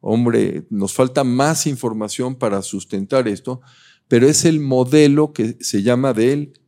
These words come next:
la reacción de carbohidrato e insulina, el modelo que tiene que ver con carbohidratos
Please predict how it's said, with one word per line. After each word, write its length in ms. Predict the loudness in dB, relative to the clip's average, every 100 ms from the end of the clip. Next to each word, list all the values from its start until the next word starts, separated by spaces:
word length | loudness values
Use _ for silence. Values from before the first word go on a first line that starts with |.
| -4
la 200 | 0 2
reacción 460 | 0 -2 -2 0 -2
de 100 | 0
carbohidrato 960 | 0 2 0 2 4 2 0 -4 -6 -4
e 100 | -2
insulina, 760 | -2 -4 -2 -2 0 -2 -6 -10
el 100 | -6
modelo 400 | -4 -2 -2 -2
que 100 | -4
tiene 260 | -6 -6 -4
que 120 | -2
ver 160 | -2 -2
con 160 | -6
carbohidratos 800 | -2 -2 -2 -2 -2 -2 -6 -10